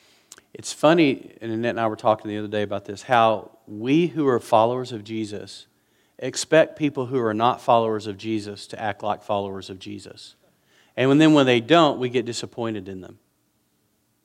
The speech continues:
We often take our values and our way of thinking, our paradigm, our theology, and we put it over other people's lives as a template,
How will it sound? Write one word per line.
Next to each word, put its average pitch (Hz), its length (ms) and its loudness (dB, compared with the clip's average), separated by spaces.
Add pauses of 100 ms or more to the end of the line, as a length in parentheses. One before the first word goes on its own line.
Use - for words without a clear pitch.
(2000)
We 131 180 0
often 170 680 2
take 135 500 -2
our 127 200 4
values 117 920 0
and 107 180 -12
our 127 480 2
way 117 300 0
of 110 100 0
thinking, 113 500 -6
our 107 160 0
paradigm, 110 760 -2
our 104 180 -6
theology, 110 840 -2 (1040)
and 127 160 -2
we 127 160 2
put 185 260 4
it 190 200 6
over 139 480 2
other 131 240 -2
people's 123 360 -8
lives 113 300 4
as 101 140 -12
a - 20 -14
template, 110 640 -4